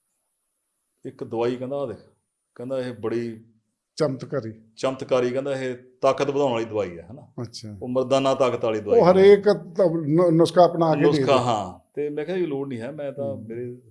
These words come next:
Speaker 2: ਹਾਂ।
Speaker 1: ਦੋ ਬੇਟੇ ਆ," ਮੈਂ ਕਿਹਾ, "ਵਧੀਆ, ਸਭ ਕੁਛ ਠੀਕ ਚੱਲੀ ਜਾਂਦਾ, ਕੋਈ ਤਾਕਤ ਤੂਕਤ ਦੀ ਕੋਈ ਲੋੜ ਨਹੀਂ ਮੈਨੂੰ।"
Speaker 2: ਹਾਂਜੀ।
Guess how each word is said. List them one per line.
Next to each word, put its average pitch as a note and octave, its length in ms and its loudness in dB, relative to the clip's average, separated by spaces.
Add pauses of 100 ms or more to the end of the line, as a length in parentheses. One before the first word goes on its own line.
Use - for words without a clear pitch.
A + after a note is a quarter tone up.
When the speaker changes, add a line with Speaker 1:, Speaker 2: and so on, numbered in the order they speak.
(200)
Speaker 2:
ਹਾਂ। A2+ 140 -16 (240)
Speaker 1:
ਦੋ A2+ 180 -4
ਬੇਟੇ G#2+ 340 -6
ਆ," F#2+ 100 -4
ਮੈਂ G2+ 120 -12
ਕਿਹਾ, B2 140 -10
"ਵਧੀਆ, A#2+ 300 -8 (300)
ਸਭ A#2+ 280 -14
ਕੁਛ B2 160 -18
ਠੀਕ G2+ 180 -16
ਚੱਲੀ F#2 180 -14
ਜਾਂਦਾ, G#2+ 160 -16
ਕੋਈ B2 180 -16
ਤਾਕਤ G#2+ 320 -12
ਤੂਕਤ G#2 200 -18
ਦੀ G2+ 60 -18
ਕੋਈ G2+ 160 -16
ਲੋੜ F2+ 200 -14
ਨਹੀਂ E2+ 120 -18
ਮੈਨੂੰ।" E2 220 -20
Speaker 2:
ਹਾਂਜੀ। A#2 320 -8